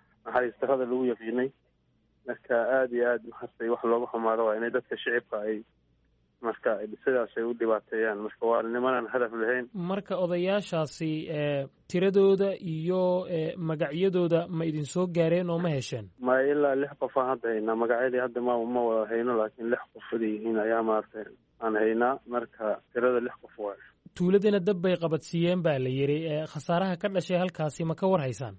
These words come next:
Speaker 1: Tuulada aad iyo aad sida ugu badan xoogaa way gubteen guryaha oo xilli dabeyl iyo iska jirta waaye haddii dadka ay ku qabteen. Een, marka waa xaaladeeda sidaasay tahay tuulada.
Speaker 2: Dadkii, eh, shacabka ahaa ee tuuladaasi ku dhaqanaa,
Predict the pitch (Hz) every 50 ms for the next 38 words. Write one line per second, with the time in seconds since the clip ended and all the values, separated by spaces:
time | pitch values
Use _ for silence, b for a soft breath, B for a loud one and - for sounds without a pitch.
0 | - _ _ - 127 135 147 147 147 143 139 143 139 139 131 131 131 117 107 -
1 | _ 127 120 120 120 120 123 120 113 113 113 113 120 120 123 117 - - - 113
2 | 117 120 120 120 120 117 110 107 110 - - _ - 110 107 107 110 113 120 123
3 | 123 127 127 127 - _ _ _ 113 110 107 98 117 127 123 117 113 113 110 -
4 | 110 110 107 117 120 123 120 120 117 107 110 - - - 117 110 110 104 - -
5 | 117 110 107 107 104 104 107 110 107 117 110 - _ 104 107 - 120 110 - -
6 | - _ 120 120 120 123 - _ _ _ _ _ - 110 107 107 104 104 104 104
7 | 95 - _ _ 113 117 117 - - - 113 110 117 117 117 117 113 113 110 -
8 | - - - - 113 113 120 120 113 117 110 107 104 - - - 113 110 104 -
9 | - 113 107 - - 101 - _ - 107 107 107 104 104 101 - _ _ _ _
10 | - 160 180 185 185 - - 190 190 190 196 196 196 196 - - 196 165 156 156
11 | 156 160 - _ _ - - - 185 175 170 - - 165 156 156 147 131 151 170
12 | 175 175 165 - 165 151 143 139 135 _ - 165 170 180 170 180 170 151 - 165
13 | 151 - 185 180 160 156 147 - - 160 151 147 147 143 147